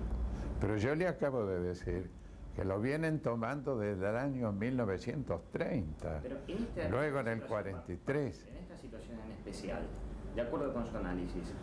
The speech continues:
Speaker 2: ¿qué llevaron a los militares a ir al poder?
Speaker 1: Pero si usted toma las proclamas de los golpes militares, todos dicen lo mismo.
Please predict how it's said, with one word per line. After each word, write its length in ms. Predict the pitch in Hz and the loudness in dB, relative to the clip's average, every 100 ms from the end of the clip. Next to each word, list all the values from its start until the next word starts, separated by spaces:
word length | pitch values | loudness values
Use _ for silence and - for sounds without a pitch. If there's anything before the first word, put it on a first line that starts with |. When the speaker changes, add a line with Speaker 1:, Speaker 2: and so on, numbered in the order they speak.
| - | -2
Speaker 2:
¿qué 100 | 180 | 0
llevaron 340 | 143 113 107 | 2 0 0
a 40 | 92 | -2
los 120 | - | -2
militares 480 | 95 95 98 98 - | -2 0 0 0 -2
a 40 | 92 | -2
ir 100 | - | -2
al 60 | |
poder? 260 | - - 120 - - | -2 0 0 0 2
Speaker 1:
Pero 220 | 123 123 | 2 4
si 140 | 131 | 2
usted 340 | 123 - 175 175 | 2 2 2 2
toma 300 | 156 120 101 | 2 4 2
las 180 | 98 | 0
proclamas 800 | - 117 107 - 131 156 123 92 | -2 0 0 0 2 2 2 0
de 140 | 82 85 | 0 2
los 180 | 87 85 | 0 2
golpes 400 | 135 139 113 90 | 0 2 0 0
militares, 640 | 92 92 - 101 90 90 - | 0 0 0 0 0 -2 0
todos 340 | 175 165 117 | 2 4 2
dicen 420 | 131 135 113 98 | 0 0 0 2
lo 140 | 82 87 | 0 0
mismo. 640 | 82 175 156 92 82 | 2 2 2 0 -4